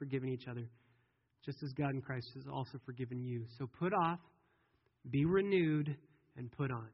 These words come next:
That is the process of sanctification. How do we work? We work by being here. And when we're here, God is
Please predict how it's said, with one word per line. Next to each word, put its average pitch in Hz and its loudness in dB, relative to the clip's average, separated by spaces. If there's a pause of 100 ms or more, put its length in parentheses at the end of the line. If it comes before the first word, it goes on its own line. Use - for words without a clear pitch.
(140)
That 160 4
is 190 0
the 160 -2
process 147 0 (180)
of 139 -6 (120)
sanctification. 139 -2
How 160 2
do 208 2
we 208 0
work? 156 2
We 139 2
work 170 2 (520)
by 139 2 (120)
being 147 4 (260)
here. 127 0 (880)
And 127 -2
when 139 4
we're 180 4 (140)
here, 156 2 (840)
God 175 6
is 156 2